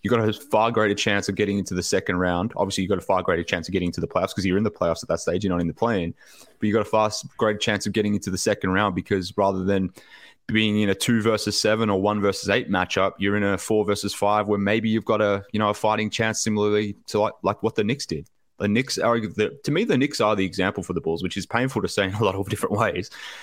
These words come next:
But, like, the, the Knicks had a really good season last season. They won, like, what, forty-seven, forty-eight games. That was just a team full of hard-nosed two-way guys that played both sides, that had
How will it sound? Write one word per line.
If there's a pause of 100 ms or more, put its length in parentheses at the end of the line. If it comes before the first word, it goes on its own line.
(240)
But,
like,
the,
the
Knicks (520)
had
a
really
good
season
last
season.
They
won,
like,
what,
forty-seven,
forty-eight
games. (200)
That
was
just
a
team
full
of (180)
hard-nosed
two-way
guys
that
played
both
sides, (380)
that
had